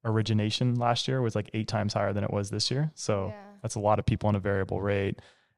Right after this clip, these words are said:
Speaker 1: And then
Speaker 2: But twenty twenty-two rates started going up as of May twenty twenty-two. So May we saw it go back
Speaker 1: But this
Speaker 2: into
Speaker 1: is in
Speaker 2: this
Speaker 1: January. So remember that a whopping fifty-seven of bor-,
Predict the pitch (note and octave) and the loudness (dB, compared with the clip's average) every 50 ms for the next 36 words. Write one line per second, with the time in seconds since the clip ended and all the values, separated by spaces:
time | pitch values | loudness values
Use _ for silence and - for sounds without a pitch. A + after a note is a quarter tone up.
0 | _ - G#2+ A2 A#2 A2+ A2+ A2+ A2+ A2+ A2+ A2 A2 A2 A2 A2 A2 - E4+ F#4+ | _ 2 6 8 8 10 10 8 8 8 8 8 8 6 6 6 6 4 4 2
1 | G4+ - - E4+ D4 C4+ - - C#4+ C#4 A3 G3+ G#3 G#3+ - - - A#3 A3 A3+ | -2 -2 0 0 0 0 0 0 2 2 4 4 2 2 2 2 2 2 2 2
2 | G3 F#3+ F#3 F3+ F#3+ F#3 D#3+ D3 C3 - C#3+ E3 E3 E3+ F3+ E3+ E3+ E3+ D#3+ D#3 | 2 2 2 2 4 4 4 4 4 2 2 2 2 2 2 2 2 2 2 2
3 | D#3+ D#3 D#3 D#3 D#3+ F3+ F#3 B2+ D2+ D#2 - - - D#3+ D3+ D3 - F3 E3 D#3 | 0 -2 -2 2 4 4 4 4 2 0 -6 -10 -12 -12 -12 -12 -14 -14 -16 -16
4 | D#3+ - - - - G3 F#3+ F#3+ F#3+ F#3 F#3 F#3 F#3+ F#3+ F3+ F3 E3+ - F3+ E3 | -16 -16 -18 -20 -20 -20 -20 -14 -8 -4 0 0 0 0 0 -4 -6 -4 -4 -4
5 | E3 - D#3 D#3 - D#3 D#3 D#3+ - - B2+ - C#3 B2+ B2+ B2 G#2 G#2 A2+ A2+ | -4 -2 -4 -2 -2 0 0 2 4 4 6 8 10 10 10 10 10 8 6 6
6 | G#2+ G#2+ G#2+ G2+ F#2+ F#2 F#2 F2 F2 F2+ G#2 - A#2 A2 A2 G#2+ G#2 G#2+ G#2+ G#2 | 6 6 6 4 4 2 0 0 0 0 0 2 4 4 6 6 4 4 4 4
7 | G#2 G#2 G#2 A2 G2+ - - A2 - A#2 - - A2 G2 G#2 G2+ G2 F2+ G2+ - | 4 4 2 2 2 2 2 0 2 0 0 0 0 2 2 0 2 0 0 -2